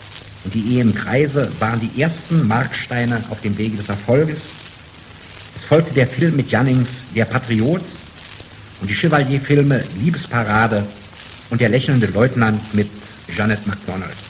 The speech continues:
Und als allerletztes Eine Stunde mit dir, ein echtester Lubitsch.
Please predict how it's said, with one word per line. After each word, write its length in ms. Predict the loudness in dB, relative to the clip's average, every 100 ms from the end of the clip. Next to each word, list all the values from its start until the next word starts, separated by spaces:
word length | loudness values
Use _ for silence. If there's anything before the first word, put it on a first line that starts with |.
| -20 -20 -20 -20 -20 -20 -12 -2
Und 100 | 2
als 160 | 2 2
allerletztes 640 | 4 4 2 0 -4 -4 -6 -6
Eine 200 | 0 0
Stunde 320 | 0 0 2
mit 260 | 2 0 -4
dir, 240 | 0 0 -2 -10 -18 -20 -20 -20 -14 -4
ein 260 | -2 0 -2 -2
echtester 460 | -4 -4 -6 -4
Lubitsch. 520 | -4 -6 -10 -12 -12